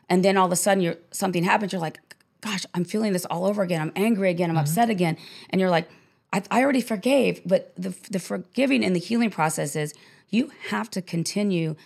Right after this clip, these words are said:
Speaker 1: to forgive for the impact
Speaker 2: Mm.
Speaker 1: of what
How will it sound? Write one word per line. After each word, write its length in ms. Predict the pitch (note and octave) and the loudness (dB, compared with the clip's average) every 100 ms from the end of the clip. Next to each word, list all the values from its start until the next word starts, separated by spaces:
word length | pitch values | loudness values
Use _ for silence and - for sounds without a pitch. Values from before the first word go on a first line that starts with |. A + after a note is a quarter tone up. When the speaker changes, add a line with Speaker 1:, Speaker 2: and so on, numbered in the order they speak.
| _ | _
Speaker 1:
to 100 | - | -14
forgive 460 | D#3+ D#3+ D#3 F#3 F3 | -8 -8 0 0 0
for 160 | - | -4
the 180 | D3 D3 - _ - | -4 -6 -8 _ -4
impact 840 | G3 C4+ D4+ - - - - - - _ _ _ _ _ - | 0 2 0 -2 -8 -8 -14 -20 -20 _ _ _ _ _ -14
Speaker 2:
Mm. 420 | G#2+ G#2 F#2+ F2 - - | -10 -8 -10 -12 -10 2
Speaker 1:
of 200 | F3+ D#3+ | 2 4
what 260 | F3 - | 0 0